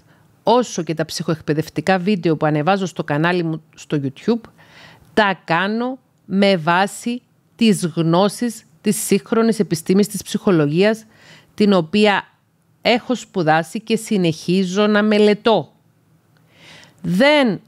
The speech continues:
εκφράζω δικές μου προσωπικές απόψεις, α, πάνω σε ζητήματα για τα οποία υπάρχει μελέτη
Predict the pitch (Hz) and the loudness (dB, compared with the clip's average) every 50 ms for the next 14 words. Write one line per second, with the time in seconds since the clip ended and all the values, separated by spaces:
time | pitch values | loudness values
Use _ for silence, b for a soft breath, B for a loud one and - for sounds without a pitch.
0 | _ _ - 175 175 - - - - - 190 185 185 185 175 160 147 156 160 151 | _ _ -4 -4 -4 -4 -8 -10 -4 -2 0 0 0 0 -2 -4 -6 -6 -4 -4
1 | 156 151 160 202 175 - 185 196 190 175 170 180 170 156 - 170 160 - 180 156 | -4 -4 -6 -6 -2 0 2 2 2 2 0 -4 -4 -4 -4 -4 -4 -4 -4 -4
2 | 170 156 - 180 180 - - 170 160 - 185 180 160 - - - - 190 165 143 | -4 -2 0 0 0 0 0 -2 -2 -2 -4 -4 -4 -6 -12 -10 -6 -4 -4 -4
3 | - - - - - _ _ _ B B B B B B B B B B B B | -6 -8 -18 -20 -20 _ _ _ B B B B B B B B B B B B
4 | B - - 160 170 170 165 165 165 160 160 156 156 _ - 196 196 202 202 190 | B -4 -2 0 2 2 2 2 2 2 0 0 -2 _ -2 -2 0 -2 -2 -2
5 | 185 180 170 - - 196 175 151 156 180 175 165 - 202 214 226 233 208 202 185 | -2 -4 -4 -2 -2 -4 -2 0 0 0 0 0 0 0 2 2 2 2 2 2
6 | 175 156 - 151 135 123 139 135 _ _ _ - 160 185 180 175 156 185 180 175 | 0 0 -2 -2 -2 -2 -6 -12 _ _ _ -6 -2 0 0 0 0 0 0 0
7 | 160 - 190 190 190 185 180 170 165 - _ _ _ _ _ _ _ _ - 196 | 0 -2 0 2 2 4 2 2 0 -4 _ _ _ _ _ _ _ _ -6 -6
8 | 208 214 - 180 170 175 175 160 - - - - 170 156 156 156 156 _ _ _ | -6 -2 -2 0 0 0 -2 -4 -6 -14 -12 -8 -6 -4 -4 -6 -8 _ _ _
9 | _ _ _ _ _ - 160 175 185 185 175 175 170 170 170 170 165 160 _ - | _ _ _ _ _ -6 -2 0 2 2 4 4 4 4 2 2 0 -2 _ -6
10 | 156 151 151 151 | -4 -4 -4 -6